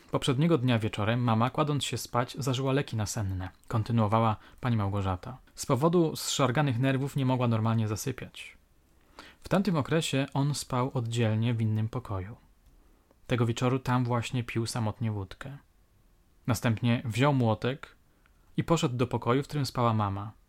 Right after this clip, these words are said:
Uderzył ją kilka razy w skroń, między innymi trafił w tętnicę. Umarła, zachłystując się własną krwią. Potem on poczekał do rana, ogolił się,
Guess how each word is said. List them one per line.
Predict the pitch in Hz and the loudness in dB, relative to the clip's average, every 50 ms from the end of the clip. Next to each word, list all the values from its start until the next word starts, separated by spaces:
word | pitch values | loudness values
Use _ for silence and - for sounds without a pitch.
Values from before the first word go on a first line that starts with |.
| _ _ _ _ _ - | _ _ _ _ _ 0
Uderzył | 170 139 123 147 143 123 131 | 0 4 6 6 6 6 4
ją | 120 113 107 107 | 4 4 2 2
kilka | - 135 127 - 127 | 0 -2 -2 0 2
razy | 117 113 107 104 110 | 2 2 2 2 -2
w | - - | -6 -6
skroń, | - - - 110 101 98 98 95 98 - _ _ - | -8 -2 0 0 0 0 -2 -4 -8 -12 _ _ 2
między | 123 123 123 113 120 | 4 4 4 6 4
innymi | 117 113 117 117 117 117 117 120 123 - - - - - | 4 4 4 4 4 2 2 0 -2 -6 -12 -20 -18 -8
trafił | - 117 117 107 - - 117 | -2 -2 -2 -2 -2 -4 -8
w | - - | -8 -6
tętnicę. | - 131 127 117 - 113 104 95 - - - 143 - _ _ - - - - - - - - _ _ _ - - - - | -4 -4 -4 -4 -4 -4 -4 -4 -6 -8 -12 -14 -14 _ _ -20 -20 -20 -20 -20 -20 -20 -20 _ _ _ -20 -16 -6 0
Umarła, | 156 143 139 139 143 147 143 147 139 | 2 4 6 6 6 6 4 4 4
zachłystując | 123 135 151 - - - 151 - - - 127 117 110 110 - | 4 2 0 -2 -2 -6 -6 -6 -4 -2 -2 0 0 0 -2
się | - - 117 107 | -4 -4 -4 -2
własną | 101 113 110 104 101 - - 117 104 104 98 | 0 0 0 0 0 -2 -6 -4 -4 -4 -4
krwią. | - - - - - 113 98 101 104 120 _ _ _ - - - - | -6 -8 -10 -8 -6 -6 -6 -6 -8 -12 _ _ _ -20 -20 -12 -4
Potem | - 170 - 165 160 - - | -2 2 2 2 2 2 2
on | 170 147 131 127 151 170 | 4 4 4 4 2 0
poczekał | 165 - 139 - 151 - 123 110 107 | -2 -2 -4 -4 -2 0 0 0 2
do | 104 113 107 | 2 2 2
rana, | 107 101 98 101 101 113 139 160 160 - _ _ | 2 2 0 0 -2 -4 -4 -6 -8 -12 _ _
ogolił | - 185 139 127 107 101 98 92 | -2 0 2 4 2 2 2 -2
się, | - - - 110 113 127 135 | -4 -6 -4 -4 -4 -4 -6